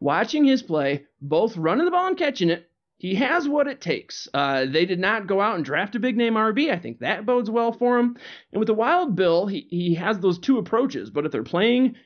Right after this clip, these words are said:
a weak run defense, he's gonna run the ball. And if they're playing a strong run defense, he's gonna pass the ball. And I think that's where Dion Lewis is gonna really benefit.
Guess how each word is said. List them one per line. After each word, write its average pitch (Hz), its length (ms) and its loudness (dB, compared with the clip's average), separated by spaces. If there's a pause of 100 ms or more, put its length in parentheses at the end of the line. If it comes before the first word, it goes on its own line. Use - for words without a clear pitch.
(100)
a 139 120 4
weak 139 340 0
run 180 260 2
defense, 240 500 0
he's 135 140 -4
gonna 233 180 -4
run 208 280 2
the 277 80 4
ball. 294 260 2
And 285 100 2
if - 60 -2
they're 127 160 -4
playing 202 640 0 (140)
a - 80 -6
strong 320 380 0
run 190 160 2
defense, 170 320 0
he's 127 80 -10
gonna 135 180 0
pass 233 300 -2
the 233 100 -4
ball. 220 220 2
And 185 80 0
I 156 40 2
think 170 200 -2
that's 156 260 -2
where 143 280 0 (300)
Dion 156 400 2
Lewis 147 300 2
is 131 80 -6
gonna 143 160 0
really 143 220 2
benefit. 135 680 -4